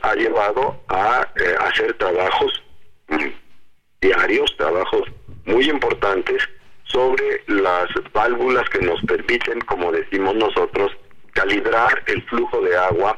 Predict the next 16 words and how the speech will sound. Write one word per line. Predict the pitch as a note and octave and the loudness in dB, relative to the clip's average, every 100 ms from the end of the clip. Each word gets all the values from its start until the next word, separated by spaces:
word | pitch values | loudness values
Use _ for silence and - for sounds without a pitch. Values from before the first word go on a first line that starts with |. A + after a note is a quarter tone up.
| - | -2
hacia | F#2 - F2 | -2 0 0
los | E2+ - | -2 -2
distintos | - - C3 C3 B2+ | -4 0 0 2 0
ramales | G2 F#2 F2+ D#2+ C3+ - - - - - | 0 2 2 2 0 -2 -6 -8 -8 -6
que | - | 0
bajan | A#2+ D#3 D#3+ D3+ | 2 4 2 0
de | B2 | 0
los | A#2 G#2 - | 0 0 0
túneles | C#3+ C3 B2 B2+ A#2 - - | 2 2 2 2 0 -6 -2
que | A2 G2+ G2+ G2 | 2 4 2 2
nos | F#2 - | 0 0
traen | G#2+ A#2 - | 0 2 2
agua | A2+ G2+ G#2+ G2+ - | 2 2 2 0 -2
tanto | G2+ F#2 F2+ | -2 0 -2
del | F2 - | 0 0
sistema | C3+ - A#2+ B2 B2 | -2 -2 0 2 0